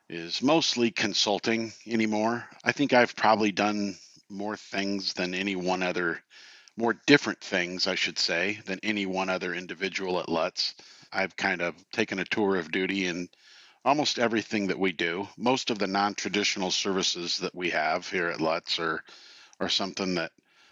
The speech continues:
I've had involvement with, either at the outset or at some point in the operations of, of each one of those, uh, entities. You know, I, I think twenty years ago, if you had asked that question, my answer might have been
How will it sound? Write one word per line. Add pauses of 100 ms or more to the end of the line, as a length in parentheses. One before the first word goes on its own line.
I've
had
involvement
with,
either (280)
at
the
outset
or (160)
at
some
point
in
the
operations
of,
of
each
one
of
those, (240)
uh, (320)
entities. (380)
You
know,
I,
I
think (540)
twenty
years
ago,
if
you
had
asked
that
question, (160)
my
answer
might
have
been